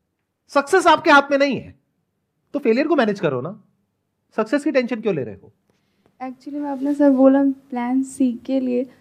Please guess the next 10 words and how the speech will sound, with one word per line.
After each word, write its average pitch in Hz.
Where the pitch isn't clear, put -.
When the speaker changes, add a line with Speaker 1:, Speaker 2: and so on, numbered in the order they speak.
Speaker 2:
तो 277
सर, 294
मेरा 285
plan 277
सी 269
भी 277
other 247
state 262
पीसीएस 220
है। 226